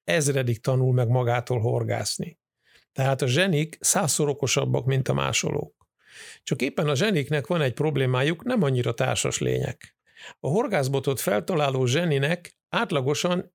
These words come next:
egy olyan barátja van, akit meg tud tanítani horgászni.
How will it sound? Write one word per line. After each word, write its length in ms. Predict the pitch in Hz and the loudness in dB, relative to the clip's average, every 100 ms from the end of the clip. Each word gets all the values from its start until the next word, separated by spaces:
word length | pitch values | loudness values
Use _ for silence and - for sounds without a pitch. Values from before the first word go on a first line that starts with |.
| - | -4
egy 220 | 185 165 | -2 2
olyan 220 | 156 135 | 2 2
barátja 460 | 127 131 131 120 120 | 2 2 0 0 -2
van, 300 | 117 165 202 | 0 0 -2
akit 340 | - - 151 139 | -6 -4 -2 0
meg 180 | 143 | 0
tud 160 | - 127 | -2 -2
tanítani 440 | - 127 123 113 | 0 0 0 0
horgászni. 680 | 110 104 104 101 - - 139 | 0 0 -2 -4 -6 -6 -10